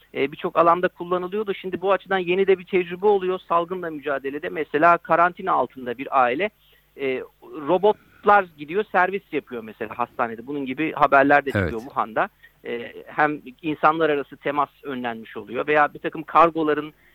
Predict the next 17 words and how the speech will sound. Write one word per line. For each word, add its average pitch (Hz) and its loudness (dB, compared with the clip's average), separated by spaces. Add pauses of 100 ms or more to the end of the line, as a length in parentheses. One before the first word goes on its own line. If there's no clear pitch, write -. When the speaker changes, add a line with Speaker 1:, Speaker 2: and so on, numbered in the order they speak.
(160)
Speaker 1:
e, 123 -12
adreslerine 139 -6
ulaştırılmasında 139 -8
da, 147 -2 (300)
e, 120 -4 (140)
dronların 151 -2
ve 135 -2
robotların 131 -6 (120)
kullanıldığı 127 -2
gibi 139 -8
haberler 135 2
çıkıyor. - -8
Speaker 2:
Hı 92 -2
hı. 87 -2
Speaker 1:
Bunlar - 0
tabii - -6
çok - -16